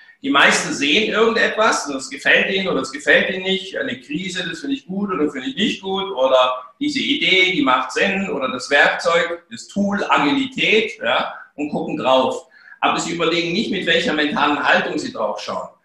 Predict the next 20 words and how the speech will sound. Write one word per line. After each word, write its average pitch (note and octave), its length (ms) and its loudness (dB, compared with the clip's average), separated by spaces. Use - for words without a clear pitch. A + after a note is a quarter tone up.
Wenn, B2 340 0
wenn C#3+ 160 -2
ich F3 200 -2
nicht G3+ 300 -2
eine E3 200 -2
mentale D3+ 560 2
Haltung F#3 320 2
der D3 180 2
Agilität F#3+ 680 0
habe, A#2 260 -2
ist - 160 -10
das - 200 -10
Werkzeug D3+ 560 2
der - 180 -2
Agilität C#3 580 -4
lächerlich. A#2+ 560 -8
Ich - 140 -18
kann's B2+ 240 -4
nicht - 100 -10
einsetzen. - 560 -6